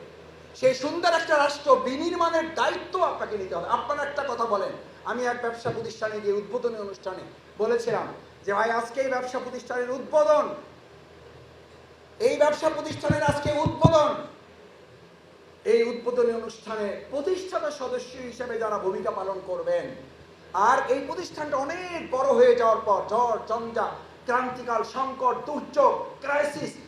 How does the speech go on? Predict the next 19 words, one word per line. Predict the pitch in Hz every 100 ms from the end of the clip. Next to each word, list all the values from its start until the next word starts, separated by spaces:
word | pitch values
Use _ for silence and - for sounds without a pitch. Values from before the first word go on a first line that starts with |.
| -
এগুলো | 226 262 285
মোকাবেলা | 269 269 269 262 262
করে | 247
একটা | 240 -
দূর | - 320 339
পর্যন্ত | 302 - 294 277
যাওয়ার | 247 254 247
পর | 247
আপনি | 226 233 240
যখন | 226 226
এখানে | 226 214 190
প্রতিষ্ঠাতা | - 269 - - 226
হতে | 190 214
আসবেন, | 190 190 - 196 - - - -
ওই | 190 208
আগের | 196 208 233
লোকের | 226 220 214
সমান | - 196 220
হবে?" | 233 -